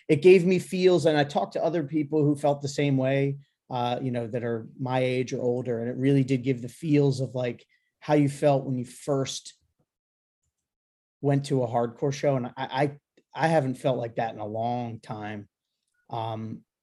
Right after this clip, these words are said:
and I just felt like I was in the right place at the right time with the right people.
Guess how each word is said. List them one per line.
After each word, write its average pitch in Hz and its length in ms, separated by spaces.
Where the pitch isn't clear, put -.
and 131 120
I 127 80
just 139 200
felt 131 200
like 127 180
I - 160
was 123 200
in 120 100
the 120 80
right 123 260
place 123 440
at 123 80
the 127 80
right 123 260
time 117 460
with 117 140
the 123 100
right 117 280
people. 110 600